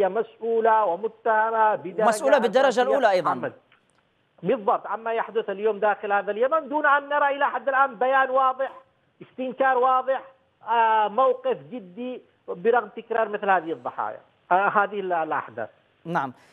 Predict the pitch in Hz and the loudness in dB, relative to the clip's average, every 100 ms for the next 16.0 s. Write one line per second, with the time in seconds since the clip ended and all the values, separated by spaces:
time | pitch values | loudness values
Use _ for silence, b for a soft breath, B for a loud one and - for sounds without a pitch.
0 | b - 175 185 175 208 247 320 294 220 | b 0 2 2 -2 -6 -4 -2 -2 -2
1 | 214 240 240 269 277 220 196 214 196 170 | -2 -2 -2 0 2 2 2 2 2 0
2 | 165 160 180 170 175 160 196 - 202 247 | -4 -4 -6 -2 -4 -2 -4 -4 0 0
3 | 277 285 226 214 190 180 185 - 175 160 | 0 -6 -4 -4 -4 -4 -6 -6 -6 -6
4 | - 170 160 147 - 190 196 180 B B | -6 -2 -2 -2 -4 -6 -4 -4 B B
5 | B 165 165 170 170 190 185 208 - 196 | B -4 -2 -2 -2 -4 -4 -6 0 0
6 | 160 185 175 165 165 165 - 175 196 190 | 2 -2 0 -2 -2 -4 -6 -2 0 0
7 | 180 185 165 156 143 180 175 170 B B | -4 -4 0 0 2 2 2 0 B B
8 | B - 151 156 151 139 151 151 139 170 | B -6 -2 -2 -2 -2 -2 -2 -4 -2
9 | 214 190 190 - 165 160 151 156 156 160 | -2 -2 -2 0 -2 -2 -4 -4 -6 -6
10 | 165 143 170 185 190 180 160 160 156 151 | -6 -4 -4 -4 -4 -4 0 0 0 -2
11 | _ _ - 151 156 185 180 180 175 175 | _ _ -6 -4 -2 -4 -4 -6 -4 -4
12 | 156 143 226 214 190 180 170 175 180 233 | -6 -4 2 2 4 0 -2 -6 -2 0
13 | 226 - 185 170 160 160 160 160 156 147 | 0 2 2 2 -2 -4 -4 -2 -2 0
14 | 143 143 143 135 135 135 117 143 147 156 | 0 -2 -4 -2 -4 -6 -10 -6 -6 -6
15 | 160 156 156 151 143 135 90 95 110 | -8 -8 -6 -6 -6 -8 -8 -10 -12